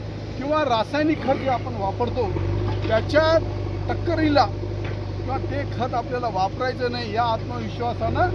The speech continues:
हे क्रोम खत आपल्याला वापरता येतं. म्हणजे थोडक्यात सांगायचं म्हणजे शेतकऱ्यांना रासायनिक खतापासून दूर, रासायनिक खताच्या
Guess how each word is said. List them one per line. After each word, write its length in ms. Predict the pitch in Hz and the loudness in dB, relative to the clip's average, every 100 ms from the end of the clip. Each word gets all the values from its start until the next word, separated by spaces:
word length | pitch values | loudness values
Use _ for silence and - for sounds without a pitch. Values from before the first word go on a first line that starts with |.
| - - - | 0 -4 -2
हे 140 | 214 | 0
क्रोम 320 | 233 208 208 | 0 -2 -2
खत 240 | 202 196 190 | -2 -2 -2
आपल्याला 320 | 170 190 196 | -2 -2 0
वापरता 500 | 190 175 190 175 202 | 0 0 -2 -2 0
येतं. 220 | 185 180 151 - - - | 0 0 -4 -4 -6 -6
म्हणजे 220 | - - 247 | -4 -2 -2
थोडक्यात 420 | 190 220 262 262 | 0 0 0 0
सांगायचं 400 | 247 247 247 247 | 0 0 0 0
म्हणजे 260 | 233 226 277 320 - - - - - | 0 2 2 0 -4 -4 -2 -2 0
शेतकऱ्यांना 920 | 233 - 269 277 269 277 320 330 - - - - | 0 0 0 0 0 0 0 -2 -4 -4 -4 -2
रासायनिक 440 | 214 254 269 269 | 0 0 0 -2
खतापासून 680 | - 226 262 254 240 254 240 | -2 -2 0 0 -2 -2 0
दूर, 240 | 277 262 185 - - - - - | 2 2 0 -4 -6 -6 -6 0
रासायनिक 520 | 202 202 269 269 226 | 2 2 2 0 -2
खताच्या 480 | 220 233 254 226 240 | -4 -4 -2 2 2